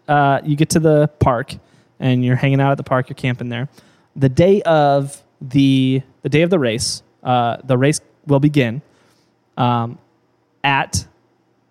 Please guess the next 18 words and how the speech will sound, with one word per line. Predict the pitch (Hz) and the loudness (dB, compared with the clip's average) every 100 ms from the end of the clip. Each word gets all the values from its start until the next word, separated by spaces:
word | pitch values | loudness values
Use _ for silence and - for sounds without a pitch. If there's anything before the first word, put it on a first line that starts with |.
| _ _ _ - | _ _ _ -2
either | 147 143 104 139 - _ _ _ - | 0 0 0 -2 -2 _ _ _ -6
eleven | 127 127 139 180 165 | -2 2 2 2 0
P | - 135 | 2 0
M | 120 135 - _ - | 2 -2 -6 _ -4
on | 127 123 123 | -2 0 0
the | 120 | 0
beginning | 120 127 120 127 123 123 | 0 -4 0 0 0 -2
day | 113 | 0
of | 117 | 0
the | 131 | 0
race, | 131 123 - - _ _ _ _ _ | -2 -2 -6 -10 _ _ _ _ _
or | 247 240 226 220 - - - - | 0 2 2 0 -4 -12 -14 -2
eleven | 175 175 180 175 160 | 2 4 4 4 2
P | 156 143 | 2 2
M | 143 | 2
the | 127 | 0
next | 120 104 - | -4 -10 -10
day. | - | -10